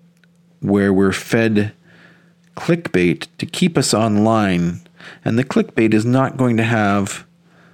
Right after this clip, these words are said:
a correlation to the truth. And I think the important thing is that we need to be better humans to each other, and we need to change the tenor of the conversation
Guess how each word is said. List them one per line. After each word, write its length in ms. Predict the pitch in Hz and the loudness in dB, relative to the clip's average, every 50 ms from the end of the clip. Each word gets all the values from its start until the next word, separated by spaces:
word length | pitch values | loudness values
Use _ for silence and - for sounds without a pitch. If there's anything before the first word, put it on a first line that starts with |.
| _ _ _ _ _ | _ _ _ _ _
a 60 | - | -10
correlation 760 | - - - 139 131 117 110 110 110 110 - - 110 107 95 | -8 -2 0 0 2 2 2 2 2 0 0 -2 -2 -2 -2
to 140 | - 113 | -2 -2
the 120 | 101 104 92 | 0 0 -2
truth. 560 | - - - - 92 73 - - - - - - - _ _ _ _ _ _ _ _ _ _ _ _ _ _ _ _ _ _ | -2 -2 0 0 0 0 -2 -8 -14 -16 -18 -18 -20 _ _ _ _ _ _ _ _ _ _ _ _ _ _ _ _ _ _
And 140 | - 107 110 | -2 0 0
I 60 | 110 | 0
think 280 | 120 - 190 170 170 - | 0 0 -2 -2 2 2
the 80 | 131 | 2
important 500 | 120 117 113 104 - - 190 - 123 110 | 2 2 2 2 2 0 0 2 0 -2
thing 240 | - - 110 104 101 | 0 0 0 2 2
is 320 | 92 92 92 92 95 92 | 2 2 2 2 0 0
that 140 | - 98 69 | 0 0 0
we 320 | 78 101 101 123 147 156 151 | 2 2 2 4 4 4 4
need 260 | 143 135 127 117 113 | 4 4 2 2 0
to 60 | - | -2
be 180 | 90 95 98 95 | 0 2 2 2
better 360 | 92 92 107 104 104 104 101 | 2 2 2 2 2 2 2
humans 600 | 95 - 123 131 127 110 92 90 87 85 - - - | 0 0 0 0 2 2 0 0 -2 -4 -4 -6 -6
to 260 | - - - 107 98 | -4 -2 0 2 2
each 200 | 90 - - - - | 2 0 -2 -6 -2
other, 440 | - 110 110 90 90 71 64 - - - _ _ _ _ _ _ - - - - - - - - - _ _ - | -2 -2 0 0 0 0 0 -4 -6 -12 _ _ _ _ _ _ -20 -20 -20 -20 -20 -20 -20 -20 -20 _ _ -4
and 220 | - 110 110 113 | -2 0 2 2
we 120 | 120 123 | 2 2
need 260 | 127 131 135 139 123 117 | 4 4 2 2 2 2
to 100 | 113 87 | 0 0
change 880 | - - - - 143 135 135 135 131 127 123 117 107 98 95 - - - - _ _ _ | 2 -2 0 0 2 2 2 2 2 2 2 2 2 0 -2 -4 -6 -12 -20 _ _ _
the 80 | - 92 | -4 -4
tenor 680 | - - - - 135 127 123 113 101 92 90 82 90 - _ _ _ _ _ _ _ _ _ - - _ _ _ _ _ _ _ _ _ | -4 -4 -2 -2 0 0 2 0 0 0 -2 -2 -4 -10 _ _ _ _ _ _ _ _ _ -20 -20 _ _ _ _ _ _ _ _ _
of 160 | 123 101 95 | -4 0 0
the 80 | 101 | 0
conversation 1300 | 101 - - 120 104 110 110 92 98 98 - - - 113 107 107 104 - - 101 90 87 87 87 85 - | -2 0 -2 0 0 0 0 0 0 0 -2 -2 0 0 2 2 2 2 0 0 -2 -4 -4 -6 -8 -10